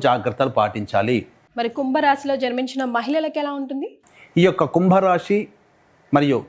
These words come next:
Speaker 1: కుంభ లగ్నంలో జన్మించినటువంటి మహిళలకి బాధ్యతలు పెరుగుతాయి.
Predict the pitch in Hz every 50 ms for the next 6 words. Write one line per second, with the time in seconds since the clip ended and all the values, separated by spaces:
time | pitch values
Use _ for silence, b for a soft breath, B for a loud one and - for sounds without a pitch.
0 | - - 156 165 160 160 151 139 131 131 156 175 185 185 180 180 165 139 143 135
1 | 139 139 139 135 - 135 131 107 135 127 120 131 123 104 95 - - _ _ _
2 | _ _ _ _ _ _ _ _ _ _ _ _ - 123 120 131 147 180 190 190
3 | 175 156 - - 117 101 - - - _ _ _ _ _ - 113 117 123 143 147
4 | 160 143 - 170 139 170 151 147 120 139 131 127 127 113 127 117 123 127